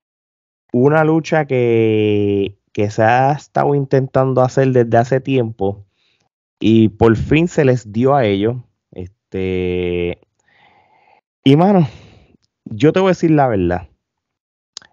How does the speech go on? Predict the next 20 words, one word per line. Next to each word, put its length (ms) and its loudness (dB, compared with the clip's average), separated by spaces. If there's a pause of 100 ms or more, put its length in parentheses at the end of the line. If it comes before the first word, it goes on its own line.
Esta 400 -2
lucha 340 -2 (120)
es, 180 -20 (560)
realmente 480 -2
yo 80 2
la 100 0
veo 160 0
tan 160 -4
innecesaria 720 -4
a 40 -8
estas 240 -8
alturas. 600 -6 (560)
Esta 300 0
lucha 340 0
quizá 460 -2
dejó 480 0
de, 280 0
de 260 -2
ser 260 0
relevante. 800 -2